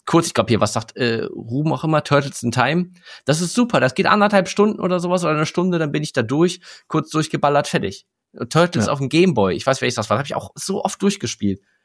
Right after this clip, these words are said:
Speaker 1: Da legst du dich hin, äh, ein Stündchen auf zwei, wenn du gut durchkommst und da wa-, warst fertig. Verrückt, ne? Und hast da auch sechzig Euro für bezahlt.
Speaker 2: Ja.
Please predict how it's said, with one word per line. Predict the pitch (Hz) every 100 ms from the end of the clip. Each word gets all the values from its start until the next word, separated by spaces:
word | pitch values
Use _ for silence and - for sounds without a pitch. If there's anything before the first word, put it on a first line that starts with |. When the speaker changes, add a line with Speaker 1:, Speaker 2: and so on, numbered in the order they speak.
| _ -
Speaker 1:
Da | 123
legst | 175 190
du |
dich | 147 -
hin, | 202 214 208 - - _
äh, | 143 156 156 - -
ein | 160
Stündchen | - 190 180
auf | 156
zwei, | - - 156 160 165 _ -
wenn | 147
du |
gut | 143 147
durchkommst | 147 147 - 147 147 - -
und | 147
da | 143
wa-, | - _ -
warst | 156 151
fertig. | - 220 95 - _ _ _ _ _ _ _ _
Verrückt, | - 143 -
ne? | 104
Und | 104
hast | 113
da | 110
auch | 120 -
sechzig | 113 -
Euro | - 90
für | 101
bezahlt. | - 95 87 - _ _ _ _ _ _ -
Speaker 2:
Ja. | 120 160